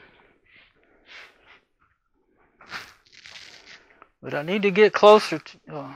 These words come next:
if I can, I need to get closer in. That makes the screws not be sticking out down there underneath there to be a good thing to gra-, grab you, you know, and cut you. Well, there's a,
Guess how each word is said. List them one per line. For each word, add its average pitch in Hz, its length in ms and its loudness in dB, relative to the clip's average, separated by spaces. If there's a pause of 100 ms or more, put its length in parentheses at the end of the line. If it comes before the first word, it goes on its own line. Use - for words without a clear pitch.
if - 140 -10
I 151 60 -4
can, 196 340 -6
I 147 80 -8
need 156 140 -12
to 147 60 -12
get 139 200 -16
closer 156 720 -10
in. 160 420 -12 (1200)
That 208 140 4
makes 240 260 4
the 190 80 -4
screws 214 480 2
not 185 200 4
be 165 100 2
sticking 220 420 2
out 180 200 6
down 175 240 6
there 175 340 2 (840)
underneath 170 460 4 (100)
there 170 240 8
to 135 180 2 (1800)
be 151 180 2
a 135 60 0
good 143 220 2
thing 151 220 -2
to 143 80 -4
gra-, 139 280 4
grab 147 360 2
you, 151 160 -2 (280)
you 143 120 -8
know, 139 100 -4
and 139 100 -8
cut - 280 -6
you. 165 100 -2
Well, 156 100 2
there's 156 220 -2
a, 139 140 -14